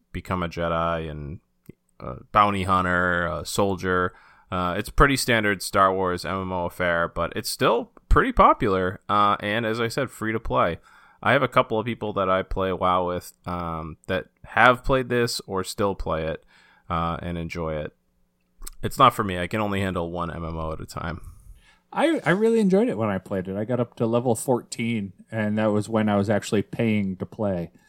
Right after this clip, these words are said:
Speaker 2: And so it was, I bought the, um, e-, e-, collector's edition box, which um, was about, uh,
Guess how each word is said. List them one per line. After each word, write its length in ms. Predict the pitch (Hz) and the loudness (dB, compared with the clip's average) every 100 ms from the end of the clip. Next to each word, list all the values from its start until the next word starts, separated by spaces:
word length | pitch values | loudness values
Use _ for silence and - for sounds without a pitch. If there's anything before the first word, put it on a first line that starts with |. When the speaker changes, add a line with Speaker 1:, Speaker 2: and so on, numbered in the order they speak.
| _ _ _ | _ _ _
Speaker 2:
And 260 | 98 98 98 | -8 -8 -6
so 360 | - 92 92 | -2 0 2
it 180 | 95 98 | 0 -2
was, 280 | 104 104 - | 0 -2 -2
I 140 | 107 104 | -2 2
bought 340 | 120 117 92 | 4 2 0
the, 420 | 113 104 107 104 95 | -4 -2 -2 -4 -6
um, 400 | 101 98 95 95 - _ - | -6 -4 -6 -12 -20 _ -20
e-, 60 | |
e-, 320 | 120 _ 90 104 | -20 _ -20 -18
collector's 480 | - 120 - 139 - | -4 -4 0 -2 -2
edition 560 | 127 139 - 143 143 - | -4 -4 -2 -4 -6 -4
box, 500 | 123 127 135 - - _ _ _ _ | 0 0 0 -6 -8 _ _ _ _
which 520 | 127 120 107 - - _ _ - | 0 2 2 -6 -10 _ _ -14
um, 440 | 104 107 104 101 - _ _ _ _ | -6 -4 -4 -6 -12 _ _ _ _
was 200 | 120 - | -12 -6
about, 480 | 117 113 107 98 _ _ _ | -2 0 0 -4 _ _ _
uh, 640 | 113 107 107 107 104 104 | -12 -8 -6 -6 -6 -8